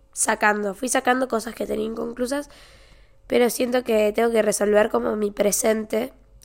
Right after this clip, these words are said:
pero tampoco lo hablé, porque vuelvo a, a repetir, un poco como que yo soy muy así esperanzadora, como, "Che, mañana voy a estar bien",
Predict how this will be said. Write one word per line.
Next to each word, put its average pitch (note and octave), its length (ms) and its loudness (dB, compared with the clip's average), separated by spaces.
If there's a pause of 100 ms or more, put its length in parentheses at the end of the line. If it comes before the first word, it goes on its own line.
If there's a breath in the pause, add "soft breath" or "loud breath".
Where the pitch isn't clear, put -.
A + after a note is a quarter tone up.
(120)
pero A#3 120 4
tampoco B3 600 4 (220)
lo A3+ 160 6
hablé, G#3+ 420 6 (340 soft breath)
porque B3 260 6
vuelvo C4 280 6
a, C4+ 100 10 (140)
a G#3+ 60 4
repetir, A3 420 2
un A3 100 0
poco C4+ 240 0
como G#3+ 220 0
que A3+ 80 -2
yo A#3 160 -4
soy B3+ 140 -2
muy B3+ 240 2
así C4 240 0
esperanzadora, G3+ 800 2
como, G3 280 -10 (360 loud breath)
"Che, - 120 -2
mañana B3 440 4
voy A#3+ 120 8
a B3+ 40 2
estar A#3 280 -4
bien", A#3 280 2